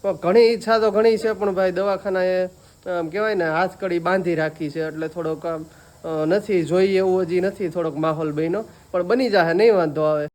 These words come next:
તો મિત્રો અત્યારે હું જાઉં છું અમારા ધાબા ઉપર. આમ તો હું રોજ જાતો હોઉં, પણ તમને વ્લોગમાં ઓછું બતાવું છું, તો આજ કીધું તમને વ્લોગ બતાવું ધાબા ઉપરનો. જો આવી કાંઈક સીડી છે અમારી અગાસી ઉપરની અને આમ જોવો ભાઈ,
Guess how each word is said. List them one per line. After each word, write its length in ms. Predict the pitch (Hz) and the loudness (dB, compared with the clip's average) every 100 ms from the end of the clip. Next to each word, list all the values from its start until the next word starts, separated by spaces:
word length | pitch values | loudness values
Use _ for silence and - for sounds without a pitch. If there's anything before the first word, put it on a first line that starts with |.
| - | -6
તો 100 | 190 | -2
મિત્રો 280 | 196 202 214 | -2 0 2
અત્યારે 300 | 190 196 196 | 2 2 0
હું 120 | 196 | 0
જાઉં 220 | 185 196 | 2 2
છું 140 | 190 190 | 2 0
અમારા 260 | 190 175 | 0 0
ધાબા 320 | 151 170 170 | 0 0 4
ઉપર. 340 | 190 185 202 208 - - | 2 2 -2 -6 -8 -8
આમ 180 | 170 185 | -4 -2
તો 120 | 190 | 2
હું 120 | 196 185 | 4 6
રોજ 200 | 220 185 | 4 4
જાતો 340 | 175 175 175 | 0 0 0
હોઉં, 180 | 196 220 | -2 -2
પણ 140 | 185 | -4
તમને 220 | 185 185 | -4 -2
વ્લોગમાં 480 | 170 160 190 185 196 | -2 2 2 2 2
ઓછું 340 | 190 196 196 170 | 2 0 -2 -6
બતાવું 360 | 170 156 151 | -4 -4 -4
છું, 160 | 147 131 | -6 -6
તો 80 | 151 | -4
આજ 220 | 160 165 - - | -2 -4 -10 -8
કીધું 260 | 175 170 | -6 -4
તમને 240 | 170 175 170 | -4 -2 -2
વ્લોગ 300 | 151 175 175 | -2 -2 -2
બતાવું 440 | 160 180 180 165 175 | -4 -2 0 0 -2
ધાબા 300 | 165 165 160 | -4 0 2
ઉપરનો. 500 | 151 143 151 160 202 - - - - - - - | 0 -2 -6 -6 -8 -10 -20 -20 -20 -20 -20 -10
જો 100 | 160 | -4
આવી 220 | 156 160 | -2 -2
કાંઈક 220 | 160 151 151 | -4 -8 -6
સીડી 360 | - 170 160 | -4 -2 -2
છે 100 | 147 | -4
અમારી 320 | 160 151 156 | -6 -6 -4
અગાસી 320 | 165 156 160 170 | -4 -4 -4 -6
ઉપરની 440 | 160 175 170 185 - - - - - - - - - - - - - - - - | -4 -4 -2 -4 -8 -16 -16 -16 -16 -16 -14 -14 -14 -14 -14 -14 -16 -16 -16 -12
અને 140 | 156 147 | -6 -2
આમ 200 | 156 143 | -2 0
જોવો 300 | 160 165 151 | 0 0 0
ભાઈ, 320 | 151 139 | -4 -6